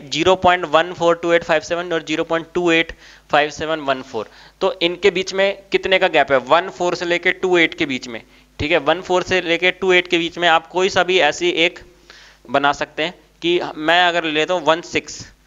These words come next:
वन फ़ोर से लेके टू एट के बीच में होना चाहिए, यानी चौदह से बड़ा और अट्ठाईस से छोटा, ऐसा कोई सा भी ले लो। हमने वन सिक्स ले लिया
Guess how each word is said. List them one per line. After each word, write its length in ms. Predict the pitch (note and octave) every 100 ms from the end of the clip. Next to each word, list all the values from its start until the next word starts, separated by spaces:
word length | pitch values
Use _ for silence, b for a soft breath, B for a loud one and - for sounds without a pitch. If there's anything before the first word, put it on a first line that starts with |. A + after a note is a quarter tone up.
| b b A#2+
वन 180 | D3 D#3+
फ़ोर 220 | D#3+ D3
से 100 | E3
लेके 220 | D#3+ D#3+
टू 180 | F3+ E3+
एट 140 | E3 D#3+
के 100 | E3+
बीच 220 | D#3 E3
में 80 | E3
होना 200 | C#3 A#2+
चाहिए, 320 | A#2+ A2 - b b -
यानी 160 | C#3+
चौदह 300 | D#3 D#3 D3+
से 120 | E3 D#3+
बड़ा 240 | D#3 F#3
और 120 | F3+ -
अट्ठाईस 360 | C3 C#3+ C#3
से 80 | D#3
छोटा, 320 | - A#2+ A2+
ऐसा 280 | - B2+ D#3+
कोई 200 | - D#3
सा 100 | D#3+
भी 120 | D#3+
ले 100 | C#3+ C#3+
लो। 140 | E3+ B B B -
हमने 220 | C3 D#3+
वन 220 | D3+ D#3 E3
सिक्स 240 | F3 -
ले 100 | B2+
लिया 200 | A2+ A2